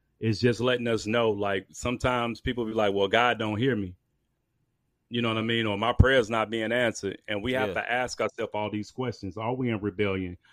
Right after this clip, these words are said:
Speaker 1: How are we in, with unforgiveness in our heart? Have we repented? Are we asking for, um, are we asking with the right motives in mind?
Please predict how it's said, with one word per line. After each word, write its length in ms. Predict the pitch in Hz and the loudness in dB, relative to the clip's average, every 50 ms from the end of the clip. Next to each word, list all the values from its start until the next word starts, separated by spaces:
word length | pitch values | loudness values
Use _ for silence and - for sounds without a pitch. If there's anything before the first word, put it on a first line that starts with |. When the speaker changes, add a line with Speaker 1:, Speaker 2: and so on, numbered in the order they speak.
| _ | _
Speaker 1:
How 260 | - 117 123 135 - - | -4 0 0 0 0 0
are 200 | 113 123 139 139 | 0 2 2 4
we 260 | 143 135 127 123 120 | 4 2 2 2 0
in, 120 | 117 110 - | -4 -4 -4
with 140 | 110 110 104 | -6 -6 -4
unforgiveness 640 | 113 120 117 - - 107 101 110 101 104 101 - - | -2 -2 -2 -2 -2 -2 -2 -2 -2 -2 -4 -6 -4
in 80 | 104 101 | -4 -2
our 120 | 98 104 | -2 0
heart? 240 | 104 101 92 - - | 0 0 0 0 2
Have 220 | 107 117 123 113 | 4 4 4 4
we 100 | 139 135 | 2 -4
repented? 520 | 120 131 123 - 165 165 160 127 95 - - _ _ _ _ - | -4 -4 0 2 2 2 2 -2 -4 -6 -10 _ _ _ _ -2
Are 160 | 104 117 120 | 0 2 2
we 160 | 131 139 139 | 4 2 0
asking 460 | - 131 135 139 139 - - 147 120 | 4 4 6 6 6 6 4 0 -6
for, 260 | - 127 127 120 - 123 | -2 0 0 0 2 0
um, 460 | 123 120 117 113 113 107 107 104 - _ _ _ _ _ _ - | -2 -2 -2 -2 -4 -6 -6 -8 -12 _ _ _ _ _ _ -2
are 140 | 113 117 | -2 0
we 160 | 123 143 - - | 0 -2 -4 0
asking 380 | 123 123 127 127 - - 127 | 0 0 0 -2 -2 -4 -4
with 120 | 127 123 - | -4 -2 -2
the 80 | 120 | -2
right 240 | 110 113 120 123 - | 0 2 0 0 0
motives 380 | 131 139 160 165 143 107 95 104 | -2 -2 0 0 -2 -4 -4 -4
in 100 | 101 98 | -6 -4
mind? 320 | 98 92 87 87 90 | -4 -6 -8 -10 -12